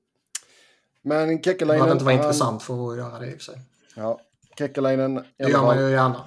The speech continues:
Speaker 1: het på gröten. Skickar, eh, Björkstrand då till Seattle för ett väldigt överkomligt pris för Seattle.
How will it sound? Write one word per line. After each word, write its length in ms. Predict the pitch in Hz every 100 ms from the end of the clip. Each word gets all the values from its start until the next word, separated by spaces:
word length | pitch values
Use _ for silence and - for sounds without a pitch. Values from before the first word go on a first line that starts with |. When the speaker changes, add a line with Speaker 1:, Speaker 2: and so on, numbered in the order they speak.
| - _ _ - - -
Speaker 1:
het 300 | 147 131 -
på 80 |
gröten. 600 | 131 131 123 - 127 131 - - - - - - _ _ _ -
Skickar, 720 | - 127 - 131 120 113 117
eh, 60 | 117
Björkstrand 560 | 110 123 117 - 113 120
då 120 | 113
till 220 | - 110
Seattle 520 | - 120 104 - 110
för 260 | 104 117 107
ett 140 | 104
väldigt 300 | 113 110 110
överkomligt 540 | 110 113 104 107 104 -
pris 440 | 104 98 - - _ _ _ _ - - - -
för 220 | - 101
Seattle. 160 | 95 -